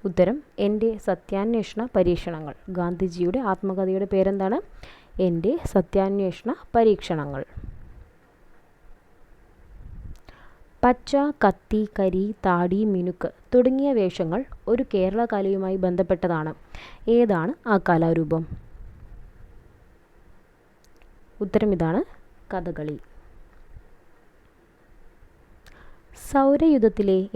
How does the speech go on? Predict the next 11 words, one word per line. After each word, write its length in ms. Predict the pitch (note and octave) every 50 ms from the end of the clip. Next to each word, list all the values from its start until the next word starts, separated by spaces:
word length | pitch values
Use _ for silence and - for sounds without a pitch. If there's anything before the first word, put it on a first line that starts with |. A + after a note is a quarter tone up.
| G3+ G#3
ഏറ്റവും 360 | G3+ - A3 G#3 G#3+ G#3+ G#3 -
ചൂടുള്ള 400 | - A#3+ A#3+ A#3 A#3 A#3+ A#3 A#3 G#3+ G3
ഗ്രഹം 240 | F#3 E3+ G3+ A#3+ C4 - F3+ F3
ഏത്? 160 | E3 D#3+ D#3+ D#3+ - - - - - - - - - - - - -
സൗരയൂഥത്തിലെ 840 | G3+ F3+ F3 F3+ F#3 G3 G3+ G3 F#3 F#3 E3+ - F3+ F#3+ B3+ F#4+ - - - - - - - - - - G3
ഏറ്റവും 340 | G3 F#3 - F#3+ F#3+ A#3+ D#4+ - - - -
ചൂടുള്ള 440 | - - B3 B3+ B3 A3+ A3 G3+ G3 F#3
ഗ്രഹം 240 | F3 F3 D3 E3+ - - - G3+ G#3+
ഏതാണ്? 340 | G3+ G3+ F#3+ F#3 F#3 F3+ F3+ F#3 - - - - - - - - - - - - - - - _ - - - - - - - - - - - - - - - - - - - - - - - - - - - - - - - - - - - G3
ഉത്തരം 280 | E3+ - F3+ G#3+ C#4 F4+ F4+ - - - - - -
ശുക്രൻ. 400 | - G3+ - - - - D#3 -